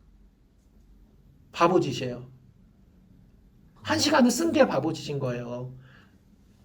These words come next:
내 시급은 오천 원보다 비쌀 테니까. 그럼 쿨하게 오천 원 주고 내가 한 시간 동안 딴 일을 하는 게 낫다는 거예요. 요런 선택들을 해주셔야 되는데 이게 쉽지 않죠.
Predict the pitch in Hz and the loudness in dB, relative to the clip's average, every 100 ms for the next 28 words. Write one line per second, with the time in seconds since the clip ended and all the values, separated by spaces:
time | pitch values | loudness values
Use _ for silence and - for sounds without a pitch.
0 | - - - 202 254 311 294 240 262 214 | -20 -20 6 8 8 6 2 4 6 4
1 | 143 - 190 240 247 202 160 147 143 165 | 2 -2 0 4 6 4 2 -2 -4 -4
2 | 143 135 - - 120 120 127 - - - | -2 -4 -6 -10 -14 -14 -16 -18 -20 -20
3 | - - _ _ _ _ _ _ _ _ | -20 -20 _ _ _ _ _ _ _ _
4 | _ _ _ _ - 208 220 339 302 220 | _ _ _ _ 4 6 8 6 6 6
5 | 196 214 208 165 185 190 151 214 226 233 | 6 6 6 4 4 4 4 0 0 -2
6 | 190 180 - - 311 240 185 156 156 131 | 0 -4 -4 -6 -2 0 0 -2 -6 -6
7 | 175 165 139 131 135 - - - - - | -6 -6 -6 -8 -10 -14 -16 -20 -20 -20
8 | - - - 202 302 330 277 302 269 269 | -20 -10 8 12 12 12 10 2 0 0
9 | 233 247 240 233 220 202 185 190 233 220 | 0 0 0 0 2 2 0 0 2 2
10 | 175 196 196 196 - - - - - - | 0 0 0 0 -4 -16 -20 -20 -16 -14
11 | - 196 131 - | -6 -6 -6 -12